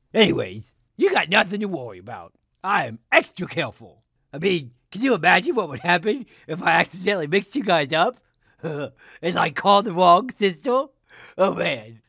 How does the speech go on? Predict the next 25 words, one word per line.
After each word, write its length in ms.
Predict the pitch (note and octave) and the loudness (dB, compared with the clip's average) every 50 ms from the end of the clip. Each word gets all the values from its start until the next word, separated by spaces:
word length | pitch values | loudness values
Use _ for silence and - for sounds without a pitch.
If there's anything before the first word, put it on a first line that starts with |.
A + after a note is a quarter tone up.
| _ - | _ -14
the 80 | D#3+ | -10
crap 300 | - - F4 G#4 A#3+ - | -4 0 2 2 2 2
storm 440 | - - - G#3 E3+ C#3+ C3 C3 C#3+ | -4 -6 -4 -2 -2 -2 -2 -2 0
that 180 | E3+ F#3+ F3 D#3 | 0 0 0 0
would 140 | D#3+ E3+ | 0 -2
unleash. 580 | E3+ E3 D#3+ F3+ F#3+ D#3 C3 B2+ B2 - - - _ _ _ _ _ _ | -2 -2 -2 -2 -4 -4 -4 -8 -10 -12 -14 -16 _ _ _ _ _ _
<laughs> 300 | _ _ _ _ - - | _ _ _ _ 2 4
I'm 600 | - - - - D4 C4+ A#3+ A3+ A3 G#3 G#3 _ _ _ _ - - - - - | 4 4 4 0 -2 -2 -2 -2 -4 -8 -14 _ _ _ _ -20 -20 -10 0 4
laughing 640 | D4+ D#4 - F#4 F#4+ C#4+ C4+ C4+ C#4+ F4+ E4 C#4+ | 4 4 4 4 4 4 4 4 4 0 -2 -2
so 160 | G#3+ F4+ B3+ A#3+ | 2 2 2 4
effortlessly 1000 | B3 C#4+ D4 E4 C#4+ C4 A3+ A#3+ A3+ A3+ - C4+ D#4+ D#4+ G#3 F#3+ G3 A#3+ B3 _ _ _ _ _ - - C#3 C3+ - | 4 4 4 4 2 2 4 4 2 2 0 -6 -2 -2 0 -2 -2 -6 -10 _ _ _ _ _ -18 -16 -16 -6 2
because 380 | - G#4+ - - A4 G#4 D#4+ C#4 | 4 4 6 6 4 2 2 2
it's 200 | F#4+ F#4+ C#4 A3 | 0 0 0 0
so 240 | A#3+ G#4 E4+ C#4+ D4+ | -2 2 4 6 6
unlikely. 680 | E4 E4+ F4+ F4 D#4+ F4 D4 E4+ F4+ E4+ E4 D#4+ D4 - _ _ _ _ _ _ - - - C4+ - _ | 6 4 4 4 4 2 2 0 0 0 0 -2 -6 -8 _ _ _ _ _ _ -16 -12 -12 -12 -8 _
<sighs> 1120 | - F4 F#4 F#4 C5 - - F4+ F4 G#3+ F#3+ F3+ F3+ F3 F3 F3 F3 E3+ E3+ E3+ E3+ E3 E3 _ _ _ _ _ _ _ _ - | 4 6 8 8 8 6 4 2 2 2 2 2 2 0 0 -2 -6 -8 -10 -12 -14 -16 -18 _ _ _ _ _ _ _ _ -10
So, 540 | - F#3+ F#3 E3+ D#3 D3+ D3 D3 C#3+ D3 | -2 2 2 4 4 4 2 2 0 0
to 220 | C#3 - C3 B2 A#2 | -2 0 -2 -2 2
recap, 540 | C3 A3+ F4 - D#4 A3 D#3 C#3 C3+ B2+ - _ _ _ _ _ _ _ _ _ - | 6 4 4 6 4 0 0 0 -2 -6 -10 _ _ _ _ _ _ _ _ _ -14
Marzipan 540 | G#2+ A2 C3 F#3 A3+ F4+ D4 E4 D4 C#4 C#4 | -4 2 2 2 2 2 4 6 6 6 8
has 200 | C#4 C#4+ C#4+ C#4+ | 8 6 4 4
a 80 | D#4+ | 0
sister, 540 | - C4+ A3 D#3 - - D#3+ C#3+ C3+ C#3 D#3 D3+ _ _ _ _ _ _ | 2 2 2 2 2 0 0 0 2 0 -2 -4 _ _ _ _ _ _
Suggestive 800 | - - B2 A#2 G#2+ F2+ E2+ G2+ G2+ A#2+ C3+ - - F#2 E2 D2 | -10 -2 0 0 0 0 -2 -2 -2 -2 -4 -6 -8 -12 -12 -12
Styles, 800 | - - G#2+ G#2 G#2+ A2+ G#2+ E2+ D2+ D2 D2 D#2 F#2+ - - _ | -10 -8 -6 -4 -4 -4 -6 -6 -10 -14 -16 -16 -18 -18 -20 _